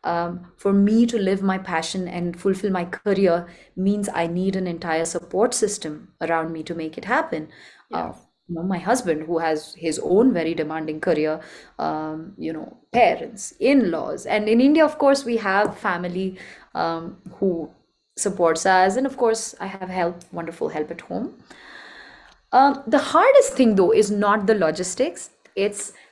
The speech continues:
Speaker 1: making peace with the guilt. And I think this is
Speaker 2: Yes.
Speaker 1: something that, uh, is very hard for women to let go of. We feel that living our dreams is something that we need to feel guilty about.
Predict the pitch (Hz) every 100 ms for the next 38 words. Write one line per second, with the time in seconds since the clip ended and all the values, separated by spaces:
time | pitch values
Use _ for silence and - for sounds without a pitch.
0 | - - 202 220 226 277 269 - - 226
1 | 294 - - - 185 190 185 - 240 190
2 | 214 170 - - - - _ _ _ 202
3 | 202 - 240 311 311 311 269 262 262 -
4 | 202 220 285 302 285 247 240 233 - -
5 | - - - - - 196 101 196 98 190
6 | - _ _ _ - 214 175 175 175 240
7 | 311 - 175 208 277 - 226 180 185 202
8 | 196 190 220 185 180 - 180 165 175 -
9 | - 180 202 196 - 220 240 294 247 233
10 | - - - - 202 202 220 226 - 185
11 | 190 190 170 185 220 359 427 - _ -
12 | _ _ _ _ _ _ _ 196 196 196
13 | 202 202 196 - 202 185 214 208 202 196
14 | 185 180 196 202 214 220 147 160 156 208
15 | 170 165 - - -